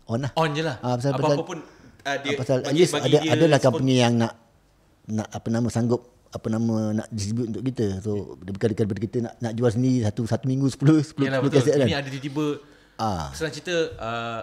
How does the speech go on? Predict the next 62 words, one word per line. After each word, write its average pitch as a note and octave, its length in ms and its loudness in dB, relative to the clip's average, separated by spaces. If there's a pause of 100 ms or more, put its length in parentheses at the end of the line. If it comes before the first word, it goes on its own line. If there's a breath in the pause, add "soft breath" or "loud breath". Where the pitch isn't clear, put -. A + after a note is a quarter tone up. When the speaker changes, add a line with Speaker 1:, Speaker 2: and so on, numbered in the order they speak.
(220)
Speaker 2:
ah, A#2+ 180 -10
tak - 220 -8
terencat C3+ 280 -6
otak C#3+ 260 -4
ah, D3 120 -2
nak, C3+ 160 -4
Speaker 1:
Tak C3+ 80 -12
Speaker 2:
nak, B2+ 120 -6
Speaker 1:
adalah, D3 180 2
Speaker 2:
nak D3+ 100 2
Speaker 1:
tak A#2 120 -4
ada B2+ 100 0
nak A#2 140 -2
fikir A#2+ 260 -2
Speaker 2:
nak A#2+ 80 4
kita A2+ 80 2
nak A#2+ 80 0
Speaker 1:
macam-macam B2 320 0
Speaker 2:
kena C#3 80 -2
tu, A#2 80 -2
Speaker 1:
lah. F#2+ 80 -4
Speaker 2:
kita F#2+ 140 -6
nak D#3 120 -4
kena C3+ 140 -10
Speaker 1:
Ah. - 80 -8
Speaker 2:
ni, - 100 -4
ni D3 140 -6
dah B2+ 160 -4
ada B2+ 100 -6
orang C3+ 140 -4
Speaker 1:
Benda, C#3+ 100 -6
Speaker 2:
tolong. A#2 200 2
Speaker 1:
benda, C#3 200 6
benda A#2 220 4
dah G#2 140 6
ada A2 140 4
dah D3+ 120 2
pun, C#3 160 2
bukan A2 180 2
nak G#2+ 160 -2
kena G#2+ 200 -2
rekod G#2 200 2
balik, B2 200 2
nak G#2 100 -8
kena A2+ 180 0
apa, A#2 160 0
tak - 120 -2
ada C3+ 100 -2
buat C3+ 160 -4
apa-apa D3 220 -2
dah. C#3+ 120 2 (220)
Memang D#3 240 -6 (500)
Speaker 2:
Deal D#3 200 -2
Speaker 1:
bagi G#3 80 0
Speaker 2:
macam G3 160 -4
mana A3 80 -4
bang G3 160 -2
dengan G3 100 -6
V F3 80 -6
S E3 120 -6
P? - 100 -14
Maksudnya, E3 400 -8